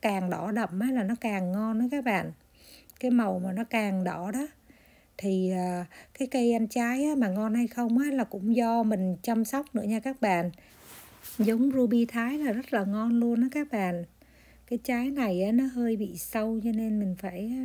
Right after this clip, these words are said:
gọt bỏ, mình cắt nó đi. Mình, à,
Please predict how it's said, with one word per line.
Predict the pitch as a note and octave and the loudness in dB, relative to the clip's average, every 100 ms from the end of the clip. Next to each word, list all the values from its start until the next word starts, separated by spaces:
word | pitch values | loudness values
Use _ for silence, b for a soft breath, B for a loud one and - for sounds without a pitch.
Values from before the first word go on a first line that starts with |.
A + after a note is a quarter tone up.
| B3 | -2
gọt | G#3 F3+ - - | 0 -2 -6 -8
bỏ, | - G#3 | -6 -2
mình | A#3 G3+ | -2 -2
cắt | - D4 D4 | -4 -8 -4
nó | C#4 | 0
đi. | B3+ B3 A#3 A#3 _ _ _ _ b b b b b - - | 4 4 2 -2 _ _ _ _ b b b b b -20 -8
Mình, | A#3 A#3 A3+ G3+ F#3+ | -4 0 0 0 -2
à, | F#3+ F3+ | -4 -6